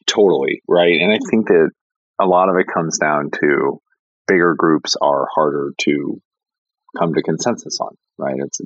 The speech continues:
bigger groups are harder to, for everyone to really know, you know, the intentionality of where they're coming from. And then there also are just really bad actors, right? Like, just awful, narcissistic, terrible people who, like, come into a system and just, like,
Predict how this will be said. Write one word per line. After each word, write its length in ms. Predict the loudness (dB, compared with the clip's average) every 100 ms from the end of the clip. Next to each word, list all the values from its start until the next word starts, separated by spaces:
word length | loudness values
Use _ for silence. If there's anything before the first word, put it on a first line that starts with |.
| 2
bigger 200 | 2 4
groups 460 | 0 0 -2 0
are 180 | -2 -2 0
harder 380 | 0 0 -2 -4
to, 440 | -2 -2 -2 -6 -10 _ _ -6
for 160 | -4 -2
everyone 320 | -2 -4 -4
to 100 | -2
really 280 | 0 0 -2
know, 460 | 0 2 2 0 -6 -10
you 80 | -6
know, 160 | -6 -8 _
the 120 | -4
intentionality 880 | -2 -6 -6 -4 -4 -2 -2 -2 -6
of 60 | -2
where 140 | -2
they're 140 | -2 -8
coming 200 | -8 -8 -8
from. 160 | -6
And 140 | -2 2
then 100 | 2
there 180 | 4 2
also 280 | 0 2
are 120 | 2 2
just 180 | -2 -2
really 220 | -2 0
bad 220 | 0 -4 -4
actors, 500 | -8 -10 -10 -10 -10 _ _ _ _ -12
right? 220 | -4 -2
Like, 140 | -2 -4
just 160 | -6 -4 -2
awful, 500 | -2 2 2 2 -4 -12
narcissistic, 720 | -6 -4 -2 -4 -4 -2 -4 -2
terrible 360 | 0 2 0 0
people 420 | 0 0 -2 -2
who, 220 | -6 -6
like, 160 | -6 -8 -6
come 140 | -6
into 200 | -4 -8
a 40 | -4
system 400 | -2 -2 -4 -8
and 120 | -12 -12
just, 180 | -8
like, 140 | -8